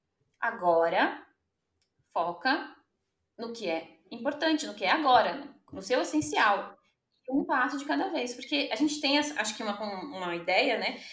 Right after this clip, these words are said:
de que a gente tem que estar com todas as áreas da vida perfeitamente equilibradas e maravilhosamente lindas, né?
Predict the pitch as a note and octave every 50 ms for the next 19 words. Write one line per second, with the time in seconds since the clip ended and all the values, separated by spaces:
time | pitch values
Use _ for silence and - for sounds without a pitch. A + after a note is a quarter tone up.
0 | - - - - - - - - A#3+ C4 D4+ D#4 C#4+ C#4+ - D#4 D4 - - D4+
1 | C#4+ D4 D#4+ D#4 - D#4+ D#4+ G4+ G4 - F#4 D#4 E4 D4 D#4+ D#4+ C#4 D4 D4 C#4+
2 | C#4+ D4+ D4+ D4+ C#4+ C#4+ - D4+ D4 E4+ D#4+ D#4 D#4 D4+ D#4 - D4 C4+ C4+ A#3+
3 | A3+ A3+ A3+ A#3+ B3+ B3+ C4 B3 A#3+ B3+ B3+ B3+ C4+ B3+ A#3+ C4 C4+ C4 A#3+ B3
4 | - F4 D#4+ D#4+ C#4+ B3+ - F#3 F3 F3+ F#3 E3 E3+ F3